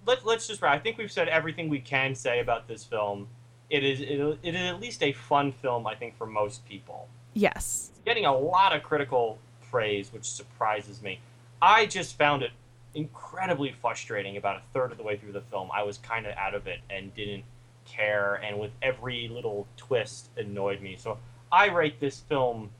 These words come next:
Speaker 1: fairly low, you know, in the, uh, in the one to two out of five range. Uh, what about
Speaker 2: Uh,
Speaker 1: yourself?
Speaker 2: I'd give it three and a half.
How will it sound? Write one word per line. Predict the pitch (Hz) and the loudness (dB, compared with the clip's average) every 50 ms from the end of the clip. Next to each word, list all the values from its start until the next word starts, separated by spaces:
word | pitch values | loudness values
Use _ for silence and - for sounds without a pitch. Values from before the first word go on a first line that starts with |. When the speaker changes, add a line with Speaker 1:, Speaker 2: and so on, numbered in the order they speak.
| - - - - | -20 -20 -20 -20
Speaker 1:
fairly | - - - - - 143 127 123 117 110 110 107 104 107 107 107 | -20 -16 -4 2 4 4 4 4 2 -2 -6 -10 -12 -14 -10 2
low, | 117 113 107 104 107 107 107 107 - - - - - - - - - - - - - - | 4 6 6 6 4 2 0 -6 -14 -20 -20 -20 -20 -20 -20 -20 -20 -20 -20 -20 -12 -10
you | 117 | -4
know, | 104 101 98 95 95 95 | -2 -2 0 0 -2 -6
in | 98 95 | -6 -10
the, | 92 | -12
uh, | - - 104 - 95 87 - - 95 | -10 -10 -10 -8 -8 -10 -10 -12 -16
in | 98 | -14
the | 95 92 90 - - - - - - - - | -14 -14 -14 -16 -18 -20 -20 -20 -20 -20 -20
one | 110 104 110 117 117 117 117 | -14 0 4 4 4 4 4
to | 117 113 104 | -2 -6 -6
two | - - - 127 120 113 101 | -6 -8 -10 -8 -4 -2 -2
out | 101 98 | -2 -2
of | 98 - | -4 -4
five | - 107 98 98 104 104 98 | 0 0 2 2 0 -2 -4
range. | 110 110 107 110 110 113 113 - - - - - - - - - - - - | -4 -6 -6 -6 -8 -10 -10 -10 -12 -12 -14 -20 -20 -20 -20 -20 -20 -10 -2
Uh, | 110 104 104 110 | 0 0 0 2
what | 123 139 135 | 2 0 2
about | - - 320 | 2 2 2
Speaker 2:
Uh, | 320 294 | 2 2
Speaker 1:
yourself? | - - - - - - | 0 -2 -6 -8 4 8
Speaker 2:
I'd | 339 359 403 392 285 240 - - - - - - - - - - 190 - | 8 10 10 8 6 2 -2 -8 -20 -20 -20 -20 -20 -20 -14 -12 -6 4
give | - 202 190 190 | 4 6 6 6
it | - 190 | 4 4
three | - - - 190 185 185 | 0 -2 0 2 4 4
and | 180 175 | 4 2
a | 180 | 2
half. | 180 175 165 170 190 220 220 - - - - | 2 4 6 6 4 4 2 -4 -14 -18 -18